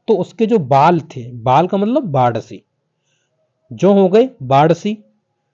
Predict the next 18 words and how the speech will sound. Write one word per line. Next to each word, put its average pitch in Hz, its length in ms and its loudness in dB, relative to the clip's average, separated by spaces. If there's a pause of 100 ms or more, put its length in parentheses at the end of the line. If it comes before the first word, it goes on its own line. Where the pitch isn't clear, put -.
(520)
मतलब 104 240 -10
बाल 127 240 2
से 202 140 -2
याद 190 160 2
कर 196 120 0
लो। 202 180 -6 (380)
चंदौली, 196 580 2 (580)
तो 180 60 -4
उसकी 160 300 -6
जो 196 80 0 (200)
चांद 214 320 2
थी, - 260 -16 (580)
चंदौली 147 420 -2
मतलब 165 380 -6 (280)
जो 165 60 0
उसकी 196 260 -2
चांद 214 380 0
थी 120 240 -12